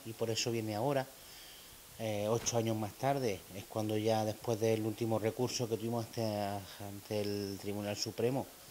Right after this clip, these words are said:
y que han, le han dado la razón a Confederación, pues ya hemos tenido que ven-, que traer esas dos, esas dos multas, esas dos sanciones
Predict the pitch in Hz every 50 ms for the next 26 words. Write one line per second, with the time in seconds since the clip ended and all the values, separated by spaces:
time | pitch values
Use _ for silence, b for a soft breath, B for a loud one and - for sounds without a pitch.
0 | B B B B B B - - - - 104 104 - - 104 101 98 95 95 98
1 | 101 98 95 95 95 95 98 101 101 101 95 90 98 98 - - 110 98 95 -
2 | 104 95 - 110 101 104 98 101 101 - 120 123 131 139 B B B B B B
3 | - - - - 90 87 92 - - 95 98 101 95 - 104 101 101 98 - 104
4 | 101 98 98 101 98 - - - 104 - - 101 101 104 107 110 B B B B
5 | B B B B B B B B 113 110 - - 113 110 104 101 110 117 113 110
6 | 107 107 107 107 110 95 107 - - 110 104 98 110 110 104 117 123 123 120 -
7 | 147 135 - 117 104 104 - - 113 104 104 - 110 110 107 110 117 117 120 120